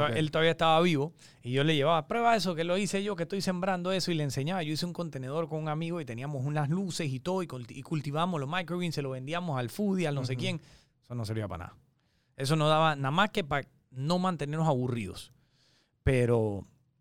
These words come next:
Speaker 2: pero una cosa iba a la otra. Yo creo mucho de que todas las cosas pasan por algo en esta vida y de todos los errores algo se aprende.
Speaker 1: Ujú.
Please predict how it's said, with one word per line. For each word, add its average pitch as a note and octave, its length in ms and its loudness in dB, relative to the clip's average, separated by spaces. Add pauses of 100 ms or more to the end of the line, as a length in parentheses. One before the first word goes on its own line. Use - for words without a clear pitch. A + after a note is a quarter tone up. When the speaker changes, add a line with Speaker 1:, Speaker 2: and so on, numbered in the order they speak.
(540)
Speaker 2:
pero C3 160 0
una E3+ 180 0
cosa E3+ 220 -2
iba F3 120 0
a - 20 -2
la B2 100 -4
otra. B2 300 -2
Yo C3 160 -2
creo E3+ 180 0
mucho F3 340 -2
de C3+ 140 -2
que A#2 300 -6 (100)
todas D#3+ 160 -4
las D3 80 -4
cosas D3+ 260 -2
pasan D3+ 280 -2
por B2 140 -2
algo C#3 200 -2
en C#3+ 60 -2
esta C3+ 220 -2
vida B2 280 -2
y B2 120 -4
de A#2+ 260 -6
todos D3+ 180 2
los D3+ 100 2
errores C3 300 -2
algo C#3 220 0
se A#2 80 -4
aprende. A#2 440 -6
Speaker 1:
Ujú. C3+ 280 -6